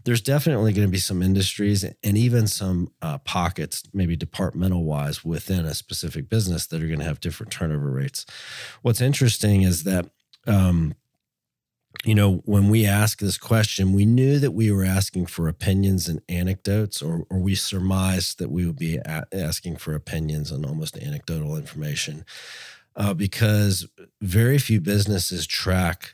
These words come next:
their retention rate or their attrition rate with their employees. It's actually something that's kind of on our, on our radar as being one of the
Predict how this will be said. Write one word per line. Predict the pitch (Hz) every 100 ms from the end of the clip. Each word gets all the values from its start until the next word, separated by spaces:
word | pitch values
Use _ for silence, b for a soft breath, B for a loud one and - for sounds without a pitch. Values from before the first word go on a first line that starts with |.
| - -
their | 87 85 80
retention | 78 - 90 - 78
rate | 65 57 -
or | 90 85
their | 80
attrition | 76 - 85 - 78
rate | 73 73 -
with | 85 -
their | 80
employees. | 71 - 80 71
It's | 65 -
actually | 85 82 87
something | - 85 - 78
that's | 71 -
kind | - 82
of | 71
on | - 80 78
our, | 78 78 73 - B B B B
on | - 90
our | 85
radar | 80 87 95 85 80 76
as | 76 78
being | 82 78 82
one | 92
of | 92
the | 78